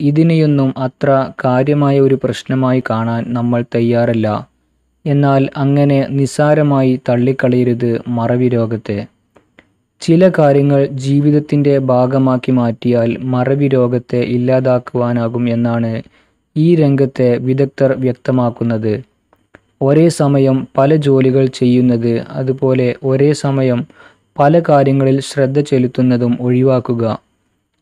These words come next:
ഇത് തലച്ചോറിൻ്റെ പ്രവർത്തനങ്ങളെ മന്ദഗതിയിലാക്കും. മധുരം കുറക്കുക എന്നതാണ് അടുത്തതായി ശ്രദ്ധിക്കേണ്ടത്.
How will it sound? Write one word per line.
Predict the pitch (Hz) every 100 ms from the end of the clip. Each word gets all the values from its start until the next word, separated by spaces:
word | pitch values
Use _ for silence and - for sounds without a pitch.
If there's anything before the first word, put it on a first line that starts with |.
| 165
ഇത് | 160 165 165 160 -
തലച്ചോറിൻ്റെ | 139 143 143 160 156 151 156 147
പ്രവർത്തനങ്ങളെ | 135 131 120 139 139 139 131 131 127
മന്ദഗതിയിലാക്കും. | 127 135 143 139 127 127 123 117 - 104 123 - _ _ _ _ _ _ - 151
മധുരം | 147 156 165 175 175 -
കുറക്കുക | 139 135 - 143 143 139 - 131
എന്നതാണ് | 127 127 127 123 123 123 127
അടുത്തതായി | 131 135 147 143 135 131
ശ്രദ്ധിക്കേണ്ടത്. | - 135 127 123 127 120 117 113